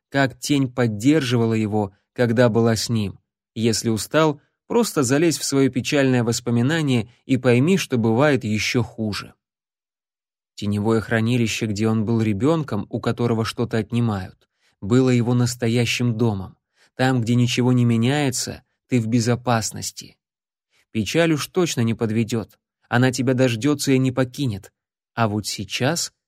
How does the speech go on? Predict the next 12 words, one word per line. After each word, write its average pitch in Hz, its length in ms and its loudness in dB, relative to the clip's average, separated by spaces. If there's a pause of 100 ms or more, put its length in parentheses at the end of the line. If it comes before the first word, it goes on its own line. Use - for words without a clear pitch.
(220)
взяла 113 440 0
и 117 60 0
покинула. 107 720 -10 (720)
Холодная 110 560 0
ясность 113 540 -2
ума, 123 320 -2
которая 113 420 -2
нужна, 113 420 0
чтобы 113 300 -2
попасть 120 480 -2
в 107 40 -8
воспоминания, 120 840 0